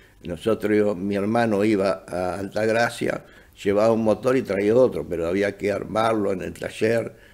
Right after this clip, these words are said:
en el taller nuestro. Estaba Arias, Carrano, Gaete, dos o tres más que colaboraban siempre con nosotros para poner el motor y preparar el auto.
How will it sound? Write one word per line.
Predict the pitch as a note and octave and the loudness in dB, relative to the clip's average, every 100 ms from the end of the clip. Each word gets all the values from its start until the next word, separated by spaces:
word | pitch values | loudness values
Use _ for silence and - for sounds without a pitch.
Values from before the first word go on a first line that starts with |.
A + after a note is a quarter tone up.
| - | -12
en | E2+ | -8
el | F2 | -8
taller | - C2+ F#2+ G2+ | -8 -4 -2 0
nuestro. | A2 A#2 A2+ - G#2 G2+ - - - - | 2 2 0 -2 -4 -4 -8 -20 -20 -12
Estaba | - F2+ F2+ D#2+ G2 A2 | -2 0 0 0 0 0
Arias, | G#2+ F#2+ | 0 -2
Carrano, | - - - F#2+ A2 A2 G#2 F2+ - - _ _ _ _ - | -4 -8 -4 -2 0 0 -2 -4 -8 -14 _ _ _ _ -12
Gaete, | F2 F#2+ A2+ A2+ F#2 G2 F2 E2+ | -4 2 4 2 0 -4 -4 -2
dos | F#2+ | -2
o | F#2 F#2 | -2 -4
tres | G2 G2+ | -4 -4
más | F#2+ G2+ | -4 -6
que | - A2 | -4 -8
colaboraban | - - F2 F#2 G2 A2 G#2 | -6 -4 -4 -4 -2 -2 -2
siempre | - G#2 G2 G2 | -2 -4 -2 -4
con | F#2 | -4
nosotros | G#2 - A2 A2 A#2+ B2+ - - - - - - - | -6 -4 -6 -6 -6 -10 -12 -20 -20 -20 -20 -20 -14
para | - C2 | -10 -10
poner | - - F#2+ | -10 -6 -4
el | |
motor | F#2+ F#2+ F#2+ G2+ A2+ | -2 -2 -2 -2 0
y | |
preparar | G2+ F2 D#2+ E2+ F2 | 0 -4 -8 -6 -4
el | G#2+ | -2
auto. | G#2+ - - | -2 -4 -12